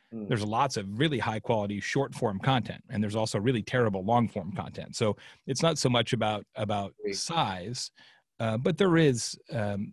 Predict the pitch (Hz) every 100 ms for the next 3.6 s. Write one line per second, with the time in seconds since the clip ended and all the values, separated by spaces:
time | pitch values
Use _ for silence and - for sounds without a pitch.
0 | - 139 - 135 131 110 - - 107 98
1 | 107 110 110 104 101 98 95 - _ _
2 | - 147 - - _ _ _ _ - -
3 | 135 127 117 - 98 110